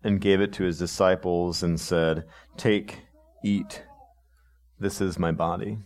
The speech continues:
And then he took the cup, and when he gave it to them, he gave them thanks. He said, "Drink of it, all of you, for this is my blood of the covenant, which is poured out for many for the forgiveness of sins."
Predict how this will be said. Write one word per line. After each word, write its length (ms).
And 120
then 120
he 60
took 200
the 80
cup, 420
and 120
when 160
he 100
gave 260
it 100
to 100
them, 400
he 60
gave 200
them 100
thanks. 520
He 60
said, 200
"Drink 260
of 60
it, 100
all 260
of 80
you, 280
for 120
this 280
is 140
my 220
blood 260
of 100
the 80
covenant, 460
which 160
is 80
poured 360
out 240
for 100
many 320
for 180
the 100
forgiveness 600
of 100
sins." 520